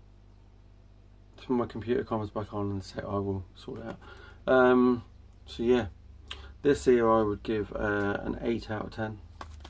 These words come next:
And that is it for that video.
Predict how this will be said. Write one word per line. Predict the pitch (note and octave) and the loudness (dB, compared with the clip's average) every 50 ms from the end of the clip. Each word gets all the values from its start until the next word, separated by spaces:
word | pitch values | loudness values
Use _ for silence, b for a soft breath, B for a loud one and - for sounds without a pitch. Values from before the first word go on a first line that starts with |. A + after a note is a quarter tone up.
| - - - - - - - - - - - - - - - B B B B B B B - - - | -16 -14 -14 -12 -12 -12 -12 -12 -12 -12 -10 -10 -10 -10 -8 B B B B B B B -2 -2 0
And | B2+ B2 | 2 2
that | C3+ D3 - - | 4 4 2 2
is | A#2+ A#2+ | 2 2
it | C3+ C3+ - | 2 2 0
for | - C3 | -4 -2
that | A#2 B2+ B2+ A#2+ | 0 0 2 2
video. | C3 C3 C#3 B2+ A2+ G#2 G2 | 4 6 6 6 6 4 0